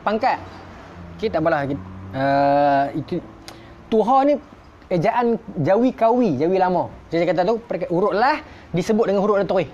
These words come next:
Tuha. Okey, baik. Kat mana tadi saya berhenti? Nabi Sulaiman. Nabi Sulaiman, Nabi, cerita dia betul, eh. Tetapi tuan-tuan tengok apa kesan dia. Walaupun Nabi Sulaiman it-, Nabi Sulaiman itu wujud, dia benar, dalam Quran ada, tetapi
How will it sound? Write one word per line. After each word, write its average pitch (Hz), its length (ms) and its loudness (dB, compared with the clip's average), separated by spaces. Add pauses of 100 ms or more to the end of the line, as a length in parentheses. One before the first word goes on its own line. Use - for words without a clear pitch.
(140)
Tuha. 185 480 0 (560)
Okey, 120 240 -4
baik. 127 160 -6 (320)
Kat 175 80 -2
mana 226 80 0
tadi 247 160 0
saya 226 160 0
berhenti? 233 160 -2
Nabi 233 160 0
Sulaiman. 196 400 0 (480)
Nabi 226 160 0
Sulaiman, 269 480 0
Nabi, 320 400 2
cerita 254 240 0
dia 330 80 4
betul, 403 240 0
eh. 269 160 0 (560)
Tetapi 285 240 2
tuan-tuan 339 240 2
tengok 349 240 0
apa 247 240 -2
kesan 247 320 0
dia. 120 160 0 (1120)
Walaupun 302 320 2
Nabi 302 160 2
Sulaiman 262 320 0
it-, 226 240 -2
Nabi 214 160 0
Sulaiman 220 320 0
itu 196 80 0
wujud, 247 400 2 (240)
dia 214 160 2
benar, 269 480 0 (560)
dalam 226 160 0
Quran 220 320 2
ada, 339 160 2 (320)
tetapi 269 320 2